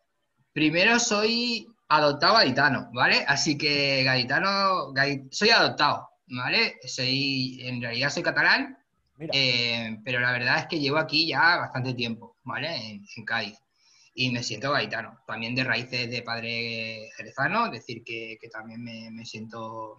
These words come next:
Speaker 1: siempre he estado unido a esta tierra. Y claro, he pasado de pasar los veranos a vivir aquí porque me, me parece un sitio donde puedo desarrollar mi, mi actividad profesional de una manera excepcional en un marco incomparable.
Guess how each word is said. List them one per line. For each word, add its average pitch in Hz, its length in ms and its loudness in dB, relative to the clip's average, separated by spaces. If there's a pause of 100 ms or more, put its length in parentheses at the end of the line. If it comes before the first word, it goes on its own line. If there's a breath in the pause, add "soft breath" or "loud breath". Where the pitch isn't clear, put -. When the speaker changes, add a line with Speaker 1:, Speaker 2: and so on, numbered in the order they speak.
(140)
Speaker 1:
siempre 131 260 -4
he 127 40 -2
estado 120 220 -4
unido 120 220 -4
a 117 60 -4
esta 117 180 -6
tierra. 156 420 0 (500 loud breath)
Y 127 420 2
claro, 127 400 0
he 131 140 -6
pasado 139 280 -2
de 113 380 -2
pasar 131 240 0
los 143 120 0
veranos 175 640 2
a 107 360 -8
vivir 123 280 0
aquí 143 260 0
porque 127 280 -10
me, 117 240 -14
me 113 100 -12
parece 113 320 -10
un 113 120 -8
sitio 135 440 -4 (200)
donde 117 520 -6
puedo 123 300 -6 (160)
desarrollar 123 500 -2
mi, 117 240 -2
mi 110 120 -6
actividad 117 580 -2
profesional 127 680 -2 (400 soft breath)
de 117 100 -2
una 120 180 0
manera 110 840 0
excepcional 117 800 -2 (460)
en 110 140 -6
un 113 120 2
marco 123 300 0
incomparable. 104 580 -4